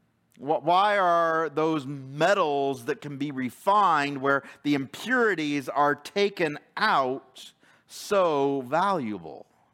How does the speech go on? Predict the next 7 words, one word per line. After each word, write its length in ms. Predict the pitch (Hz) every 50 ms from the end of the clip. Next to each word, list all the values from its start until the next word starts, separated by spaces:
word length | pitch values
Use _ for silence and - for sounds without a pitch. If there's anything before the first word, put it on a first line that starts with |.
| _ _ _ _ _ _ _ _ _ _ _ _ _ _ _ _ _ _ _ _ _ _ _ _ _ _ _ _ _ _ _ _ _ _ _ _ _ _ _ _ _ _ _ _ _ _ _ _ _ _ _ _ _ _ _ _ _ _ _ _ _ _ -
'Cause 140 | 156 147 139
there's 180 | 156 147 135
something 520 | - - 208 214 226 220 - - 220 208 180
about 440 | 151 127 147 156 185 208 202 -
them 180 | - 139 131 120
that's 220 | 117 107 - -
rare. 760 | 113 104 110 107 107 110 98 92 87 76 67 65 - - -